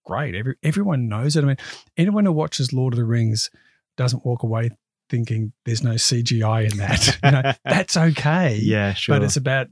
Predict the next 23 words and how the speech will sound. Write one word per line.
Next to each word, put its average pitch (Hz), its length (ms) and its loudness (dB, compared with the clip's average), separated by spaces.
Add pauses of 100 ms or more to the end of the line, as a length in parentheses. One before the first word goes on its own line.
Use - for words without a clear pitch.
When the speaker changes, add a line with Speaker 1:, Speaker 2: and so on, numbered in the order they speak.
Speaker 1:
expectations 120 800 -4
and 120 80 -4
aligning 120 540 0
and 123 100 2
being, 139 300 2 (440)
being, 139 360 2
uh, 131 240 0
transparent 139 520 0
and 143 80 0
honest 156 220 -4
with 127 120 -6
those, 147 280 -4
and 117 100 -4
that's 147 200 -8 (100)
absolutely 160 400 -4
fine. 175 240 -2
I've 170 120 -2
seen 185 160 0
some 135 160 0
beautiful 123 580 -2 (320)
wildlife 113 460 -4
photos, 101 600 -6 (520)
and 117 420 0